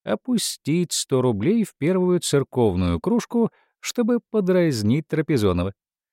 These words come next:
Но десяти минут еще не прошло, как явившийся, запыхавшись, мальчишка заявил: "Пришли-с в конторе". Леонид вошел в маленькую комнату, освещенную лампой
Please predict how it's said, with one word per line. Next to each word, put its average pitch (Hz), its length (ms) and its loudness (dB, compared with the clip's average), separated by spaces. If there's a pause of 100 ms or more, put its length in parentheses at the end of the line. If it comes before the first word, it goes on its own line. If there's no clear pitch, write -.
(340)
Но 117 360 2
десяти 110 500 0
минут 87 320 0
еще 80 280 -4
не 73 120 -6
прошло, 101 520 -4 (320)
как 82 240 -2
явившийся, 135 880 -2 (340)
запыхавшись, 95 1000 -4 (320)
мальчишка 92 800 -2
заявил: 127 560 -2 (680)
"Пришли-с 208 580 0
в - 80 -20
конторе". 170 440 0 (1040)
Леонид 107 440 2
вошел 202 320 0
в 151 60 -2
маленькую 143 640 4
комнату, 95 640 0
освещенную 151 960 0
лампой 139 680 0